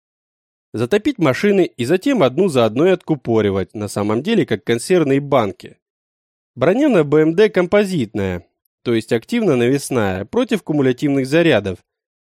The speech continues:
Однако это не тяжелые штурмовые «Тигры», здесь нет силовых щитов.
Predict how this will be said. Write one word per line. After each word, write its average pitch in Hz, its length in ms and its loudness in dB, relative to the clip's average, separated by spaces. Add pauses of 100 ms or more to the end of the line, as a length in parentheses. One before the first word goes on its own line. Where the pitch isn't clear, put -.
(240)
Однако 165 380 0
это 110 380 0
не 127 140 -2
тяжелые 180 480 2
штурмовые 185 640 2
«Тигры», 104 580 -2
здесь 131 460 -6
нет 226 200 -2
силовых 120 440 0
щитов. 127 560 -4